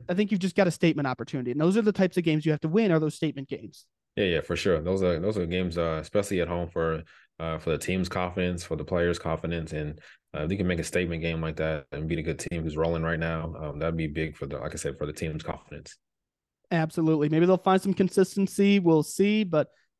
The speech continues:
Speaker 1: most importantly, we've only got one game to talk about on next week's show. You, we've been
Speaker 2: Hmm.
Speaker 1: recapping two, three games. We got one game to talk about at the start of next week. We hope you'll join us back here on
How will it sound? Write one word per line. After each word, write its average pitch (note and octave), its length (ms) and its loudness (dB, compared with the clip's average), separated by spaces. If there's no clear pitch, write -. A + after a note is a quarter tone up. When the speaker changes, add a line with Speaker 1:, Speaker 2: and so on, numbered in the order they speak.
Speaker 1:
most G#3+ 180 4
importantly, G3 340 6
we've F#3+ 140 10
only F3+ 140 4
got D#3+ 160 2
one D#3 200 0
game D3+ 200 2
to C3+ 60 -2
talk C#3 260 2
about B2 180 -2
on B2 80 -4
next - 220 -10
week's A#2+ 160 -10
show. A2 200 -2
You, B2+ 200 -4
we've D3 120 -2
been C#3+ 120 -2
Speaker 2:
Hmm. A#2+ 60 6
Speaker 1:
recapping D3 380 0
two, G#3 160 6
three G3 220 4
games. F3 240 6
We D3 60 2
got B2 180 -2
one F3 340 2
game G3+ 280 6
to F#3+ 40 2
talk F3+ 280 2
about E3 340 6
at E3 80 0
the - 60 -18
start F3 220 6
of F#3 60 6
next F3+ 260 2
week. D3+ 240 4
We E3 80 2
hope F#3+ 120 2
you'll G3+ 80 -2
join F#3 240 6
us F#3 60 4
back F3 320 4
here D#3+ 360 4
on A#2 300 -6